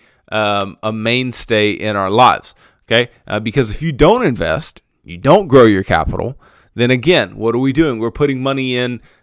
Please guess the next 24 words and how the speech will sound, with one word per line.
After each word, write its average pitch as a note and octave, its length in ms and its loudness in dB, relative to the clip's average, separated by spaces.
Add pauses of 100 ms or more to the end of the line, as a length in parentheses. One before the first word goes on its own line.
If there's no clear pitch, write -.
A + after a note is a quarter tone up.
(140)
uh, G#2+ 520 2
a G#2 160 0
checking C3+ 420 -2
account C#3 360 0
or B2 100 0
a A2+ 60 -4
savings C3+ 420 -2
account, C3+ 360 -2
which C#3+ 220 -2
again F#3 280 -2
is F#3+ 140 -4
fine F3 420 0
if C#3+ 140 -6
you C#3 100 -4
have C3 280 -2
enough C3+ 320 -2
of D3 240 2
it, - 260 -12 (360)
okay? B2+ 360 -2 (200)
Uh, G#2+ 280 -2
but A2 320 0
it's G#2+ 180 -4
very C3+ 240 2
difficult, A#2 800 -4